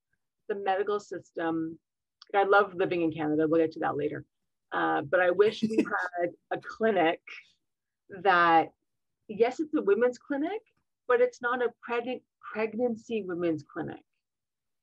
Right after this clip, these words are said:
Speaker 1: Like, it's a women's clinic for women to come to with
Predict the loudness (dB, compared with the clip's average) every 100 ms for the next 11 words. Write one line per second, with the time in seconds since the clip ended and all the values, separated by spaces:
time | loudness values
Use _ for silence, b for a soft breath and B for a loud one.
0 | _ _ -2 0 2 2 2 2 -4 -4
1 | -2 -2 -2 0 0 -2 -4 -6 -6 -8
2 | -6 0 0